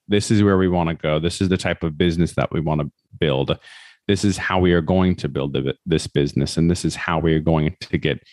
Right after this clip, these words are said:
to that ten-year goal." And so, uh, you know, it was, it was a, it was a little bit of a, uh, kind of step out or risk from the, from the get-go, from the, the, the first few steps. But, you know, since then, I,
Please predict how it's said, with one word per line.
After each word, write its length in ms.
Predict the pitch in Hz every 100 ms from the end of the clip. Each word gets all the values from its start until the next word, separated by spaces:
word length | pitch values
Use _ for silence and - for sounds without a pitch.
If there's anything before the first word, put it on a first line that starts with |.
| - _ _
to 160 | - 92
that 240 | 143 -
ten-year 440 | - 69 65 69 65
goal." 420 | - 50 50 - - _ -
And 100 | 85
so, 300 | - 82 67
uh, 80 | 71 - _ _ _ _ _ -
you 80 |
know, 160 | 101 92
it 40 |
was, 200 | 92 95 - 87
it 120 | 90
was 200 | 104 95
a, 180 | 92 -
it 40 |
was 160 | 101 98
a 40 |
little 320 | 90 92 104 98
bit 200 | 101 95
of 100 | 87
a, 260 | 85 82
uh, 240 | 82 80 80 - - -
kind 140 | - 90
of 100 | 80
step 280 | - 92 -
out 400 | 78 98 131 -
or 140 | 90
risk 260 | 82 101 - - -
from 160 | 98
the, 220 | 90 80 -
from 140 | 95
the 80 | 76
get-go, 440 | 73 82 - 131 147
from 160 | 95
the, 140 | 82 - -
the, 240 | 82 76
the 100 | -
first 280 | 85 90 87
few 140 | - 82
steps. 400 | - 90 - -
But, 300 | 85 76 - _ _ _ _ _ -
you 60 | 101
know, 100 | 92
since 280 | - 95
then, 240 | - 95 92
I, 120 | 85